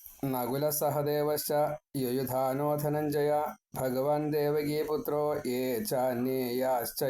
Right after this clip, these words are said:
യോഷിത. നകുലൻ, സഹദേവൻ,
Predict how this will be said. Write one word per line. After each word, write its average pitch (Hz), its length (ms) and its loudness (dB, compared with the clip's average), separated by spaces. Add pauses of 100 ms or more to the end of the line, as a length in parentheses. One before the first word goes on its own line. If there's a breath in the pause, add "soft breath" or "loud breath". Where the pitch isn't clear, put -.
യോഷിത. 113 440 0 (1500 loud breath)
നകുലൻ, 120 440 -2 (400)
സഹദേവൻ, 123 640 0